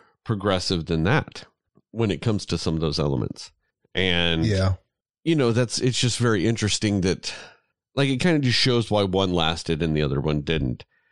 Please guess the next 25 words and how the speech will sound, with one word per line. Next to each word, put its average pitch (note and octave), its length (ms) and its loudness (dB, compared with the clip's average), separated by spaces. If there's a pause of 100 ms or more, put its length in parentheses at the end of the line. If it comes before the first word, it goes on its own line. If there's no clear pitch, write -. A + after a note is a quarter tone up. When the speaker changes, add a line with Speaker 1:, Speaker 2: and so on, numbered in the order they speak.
(200)
Speaker 1:
I C#3+ 120 2
know G3 120 2
they're B2+ 140 2
still B2+ 220 -2
trying A2+ 640 2
to D3 100 0
make D3 240 0
the D3+ 140 4
other D3 140 2
one D3+ 160 2
last. D3+ 360 0
Like, G2 140 0
they're G3+ 120 0
trying G2+ 520 0
to G2 100 -2
make D2+ 260 -2
American D#2 400 0
Pie C#2 180 0
last. C#2+ 380 -2 (560)
They E3 100 0
still A#3 300 0
make D#3+ 240 0
American A2 400 2
Pie F#2 200 2
movies. E2 640 -2